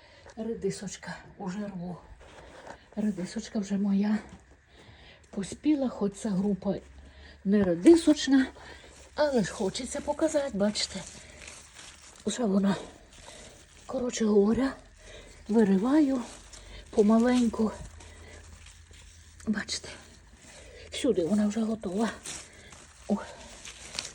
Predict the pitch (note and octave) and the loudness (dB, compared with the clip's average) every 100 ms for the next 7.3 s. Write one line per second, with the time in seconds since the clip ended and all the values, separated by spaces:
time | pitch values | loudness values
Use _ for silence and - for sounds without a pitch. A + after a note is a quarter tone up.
0 | - A3 F3 F3 F#3+ G3 A3 A#3 B3+ C#4+ | -4 0 0 0 0 -2 -2 -2 -2 -4
1 | - F#3+ F#3 - F#3+ - G3+ B3+ C4+ - | -2 0 0 -2 -2 0 -2 0 -2 -4
2 | A#3 A3 - - - - G#3 G3 F#3+ F#3+ | -6 -6 -14 -18 -18 -2 4 6 6 2
3 | G#3+ A3 C4 B3 F#3 F#3 G3 G3 F3+ F3+ | 2 2 4 2 2 2 2 2 4 4
4 | F3 F3 F#3+ C4+ A#3+ A#3+ A3+ G#3 - - | 4 2 4 2 0 0 0 -2 -10 -20
5 | - - - - - G#3 G3+ - - - | -20 -20 -20 -14 -6 -6 -6 -12 -16 -20
6 | - - - - - C#4+ - E3+ - F#3 | -20 -20 -20 -16 2 2 2 -2 0 2
7 | F3+ F3+ G#3 | 2 2 0